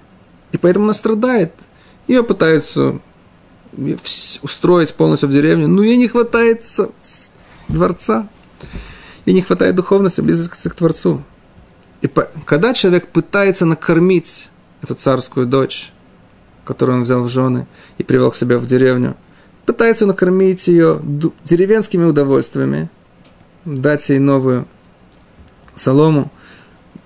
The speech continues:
предложить ей то, что в деревне можно предложить, она страдает, ей всего, чего-то не хватает, постоянно не хватает. Человек, когда пытается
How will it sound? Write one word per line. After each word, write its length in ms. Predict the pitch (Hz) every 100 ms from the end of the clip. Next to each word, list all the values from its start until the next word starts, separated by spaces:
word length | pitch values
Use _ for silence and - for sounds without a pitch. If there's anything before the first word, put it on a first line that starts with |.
| _
предложить 580 | 135 127 127 127 143 -
ей 300 | 139 139 - - _ - -
то, 100 | 165
что 100 | 156
в 60 |
деревне 340 | 131 151 180 175
можно 240 | 147 135
предложить, 640 | 127 127 127 127 - - - _ _ _ -
она 220 | 226 143
страдает, 680 | - 202 220 285 233 156 -
ей 180 | 226
всего, 340 | 147 156 143 - -
чего-то 360 | 240 170 147
не 100 | 147
хватает, 580 | 156 185 214 262 226 170 - - -
постоянно 520 | 170 - 156 165 185
не 100 | 190
хватает. 520 | 214 214 247 233 175 - - -
Человек, 380 | - 165 196 -
когда 160 | 160
пытается 480 | 156 165 170 165 151